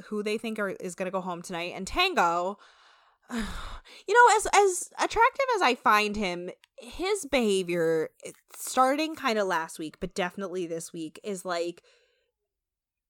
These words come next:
I don't get what you're trying to do here. Like, you're being such a kiss ass, and it's exhausting. Like,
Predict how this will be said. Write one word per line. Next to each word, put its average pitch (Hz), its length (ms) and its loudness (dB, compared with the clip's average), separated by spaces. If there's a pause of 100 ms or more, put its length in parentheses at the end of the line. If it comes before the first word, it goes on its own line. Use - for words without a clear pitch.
(180)
I 381 140 -4
don't 466 360 -4 (260)
get 208 300 2 (640)
what 190 580 -2
you're 196 120 0
trying 180 560 -6
to - 120 -14
do 156 280 -8
here. 113 380 -8
Like, 208 200 -6
you're 294 200 -6
being 349 260 0
such - 400 -6
a - 60 -4
kiss - 400 -6
ass, 185 400 -2
and 180 100 -10
it's 175 160 -12
exhausting. 170 920 -10 (880)
Like, 226 360 0